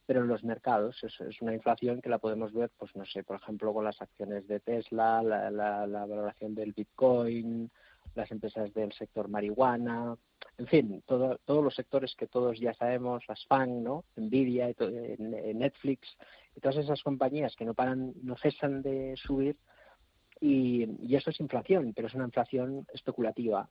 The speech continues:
¿no? Es una inflación que simplemente lo que haces es sobrevalorar los activos,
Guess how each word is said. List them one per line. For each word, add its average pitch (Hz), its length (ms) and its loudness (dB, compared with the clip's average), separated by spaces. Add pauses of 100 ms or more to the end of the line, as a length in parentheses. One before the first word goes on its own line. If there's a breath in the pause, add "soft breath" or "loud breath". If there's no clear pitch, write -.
(140)
¿no? 135 360 -4
Es 113 100 -14
una 117 120 -4
inflación 123 520 -4
que 110 120 -6
simplemente 113 440 -4
lo 117 140 2
que 120 80 2
haces 113 300 0
es 123 300 -2 (160)
sobrevalorar 117 540 4
los 120 200 -2
activos, 143 580 -2